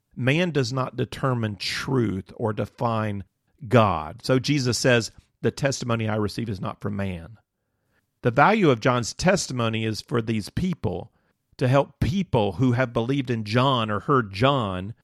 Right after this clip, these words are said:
to come to believe what already is true about Jesus.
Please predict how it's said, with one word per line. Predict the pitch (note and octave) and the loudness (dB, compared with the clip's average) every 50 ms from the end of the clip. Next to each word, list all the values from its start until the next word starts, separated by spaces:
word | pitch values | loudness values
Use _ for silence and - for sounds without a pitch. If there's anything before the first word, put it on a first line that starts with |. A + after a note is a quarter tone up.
| _ _ _ _ _ _ _ _ _ | _ _ _ _ _ _ _ _ _
to | - E3 D3+ | 2 2 2
come | - - - D#3+ D#3 D#3 D#3 - | 2 0 0 0 0 0 0 -2
to | - D3 B2+ A2+ | 0 0 0 2
believe | G#2 B2 A#2 B2 C#3 E3+ F3 C#3+ A#2+ A2+ A#2 - - | 4 2 4 4 4 4 4 4 2 2 0 -2 0
what | - C#3+ D3 - | 2 2 2 4
already | D#3 E3+ E3+ F3 E3+ D3+ C#3+ C#3 - | 6 6 8 8 8 6 6 0 2
is | - F3+ F#3 E3+ - | 2 4 4 2 0
true | - - - C3 A#2+ A#2 A2+ | -4 0 2 4 4 6 4
about | G#2+ G#2 A2+ A2 G#2 G#2 - - A#2 | 4 4 2 2 2 0 -2 -6 -6
Jesus. | G2+ A#2+ C3+ B2+ A2 F2+ E2 D#2 - - - - | -4 -2 0 0 0 -2 -4 -10 -14 -16 -16 -16